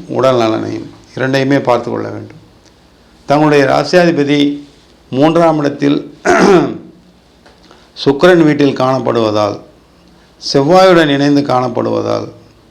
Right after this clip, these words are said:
வயிற்று வலி, வயிறு சம்பந்தமான சூட்டு வலி அல்லது தொண்டை வலி, இருமல், காய்ச்சல் இது போன்ற விஷயங்கள் வருவதற்கு வாய்ப்பு உண்டு சந்திராஷ்டிரமத்தின்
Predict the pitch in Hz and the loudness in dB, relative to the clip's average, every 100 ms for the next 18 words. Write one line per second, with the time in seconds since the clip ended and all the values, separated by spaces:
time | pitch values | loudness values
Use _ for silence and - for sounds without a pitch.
0 | _ _ _ _ _ 131 143 147 139 131 | _ _ _ _ _ 0 0 2 0 2
1 | 143 - - - _ - 131 147 147 139 | 0 -4 -14 -20 _ -4 2 2 2 0
2 | 135 135 127 131 131 123 143 143 135 123 | -2 -2 -2 -2 -2 -2 -2 -2 0 0
3 | 123 139 - - _ _ _ _ _ _ | -2 -4 -10 -20 _ _ _ _ _ _
4 | _ - - - - - 131 135 139 143 | _ -20 -20 -20 -20 -8 -2 2 2 2
5 | 143 127 135 143 127 123 131 143 - - | 2 0 2 2 0 -2 -4 -6 -12 -20
6 | _ _ 135 139 143 139 143 147 - - | _ _ 0 2 4 2 0 -6 -12 -4
7 | 127 135 131 135 147 143 131 139 143 139 | -2 -2 -4 -6 -6 -4 -4 0 0 2
8 | 135 131 131 151 151 147 131 131 135 127 | 0 0 -2 -2 0 0 0 2 2 0
9 | 120 123 127 120 127 120 135 170 - - | -2 0 -2 -4 -6 -2 -2 -4 -8 -20
10 | _ _ _ - 123 127 131 139 135 135 | _ _ _ -8 -4 0 2 0 0 -6
11 | 123 123 127 | -6 -6 -6